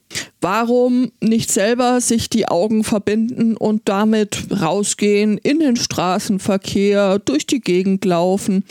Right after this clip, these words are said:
Das hat jetzt, ähm, eine siebzehnjährige in, äh, Layton, Utah, so ein bisschen auf die, äh, Spitze getrieben.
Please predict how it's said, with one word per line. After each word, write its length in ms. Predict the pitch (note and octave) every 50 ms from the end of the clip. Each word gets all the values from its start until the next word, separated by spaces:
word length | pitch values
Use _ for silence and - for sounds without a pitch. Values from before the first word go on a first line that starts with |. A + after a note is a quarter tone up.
| - - - - - - - - - - - - - -
Das 240 | G3+ A#3 - - C4
hat 200 | B3 B3 - C4+
jetzt, 380 | A#3+ A#3 - - - - - -
ähm, 400 | G#3+ A3 A3 A3 A3 A3 G#3 - -
eine 360 | G#3+ A3 A3+ A3+ A3 G#3+ G#3+
siebzehnjährige 1200 | - - - - _ - - - A#3 G#3 G#3 G3+ G3+ G3 G3+ G#3+ A3 A3 G#3+ G#3 A#3 A3 G#3 G#3 G#3 - -
in, 340 | G#3+ G#3 G#3 G#3 G#3 - - -
äh, 140 | - G3+ G3 F#3+ F#3+
Layton, 600 | E3+ F3+ G3 A#3+ - - A3 F#3+ G3 G#3 G#3 - - - - -
Utah, 720 | F3+ E3+ A3+ C4 C4+ - - - F3 E3 F3 G3+ A3 A#3 - _ _ -
so 160 | - - G3+
ein 60 | G3+ G3+
bisschen 320 | A#3 - - A#3 G#3+ G3+
auf 360 | - - F#3+ G#3 G#3+ - -
die, 300 | - - G3+ G3+ G3+ G#3
äh, 500 | G#3+ - - G3 F#3+ G3 G3 G3 G3 F#3+ - _ _ _ _ _ _ _ _ - -
Spitze 680 | - - - - - - - - - F#3+ F#3 F#3+ E3+ D3+
getrieben. 800 | - G#3 F#3+ - - - G#3 G3+ G#3 G3 A3 A#3 B3 D#4 D4+